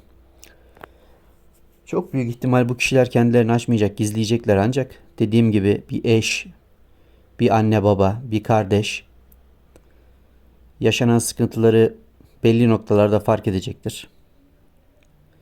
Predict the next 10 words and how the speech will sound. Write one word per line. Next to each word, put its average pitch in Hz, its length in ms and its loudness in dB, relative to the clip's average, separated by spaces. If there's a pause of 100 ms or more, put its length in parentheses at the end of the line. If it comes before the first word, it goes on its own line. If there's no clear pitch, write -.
(2000)
Nasıl 123 220 -2
yaklaşması 113 520 -2
gerektiğine 104 460 -2
dair 98 340 0
de 110 180 -2 (2000)
biraz 110 220 0
önce 101 220 -2
ifade 101 300 0
ettiğim 101 320 -2
üzere 101 360 -2